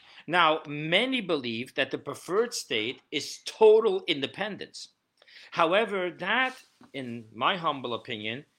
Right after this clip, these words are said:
is an ego-driven opinion. In truth, from the very commencement, from the very beginning of any social existence, and again, social existence begins when there are two human beings.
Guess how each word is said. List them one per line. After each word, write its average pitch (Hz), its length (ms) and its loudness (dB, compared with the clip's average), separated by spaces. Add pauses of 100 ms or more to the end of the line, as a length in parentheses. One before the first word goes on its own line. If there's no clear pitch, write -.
(220)
is 247 180 -2
an 247 160 0 (100)
ego-driven 160 1400 -2
opinion. 95 560 -6 (680)
In 175 140 -2
truth, 214 640 -6
from 165 160 -6
the 156 80 -6
very 226 420 -6
commencement, 165 1120 -6
from 202 180 -14
the 269 180 -10
very 302 280 -2
beginning 202 600 -8
of 160 120 -2 (240)
any 277 320 -4
social 214 720 0
existence, 123 840 -4 (580)
and 156 160 0
again, 143 420 -2
social 202 540 -2
existence 175 680 -4
begins 156 840 -6 (220)
when 151 320 0
there 156 180 -2
are 147 240 0
two 247 280 -2
human 123 420 -2
beings. 92 400 -8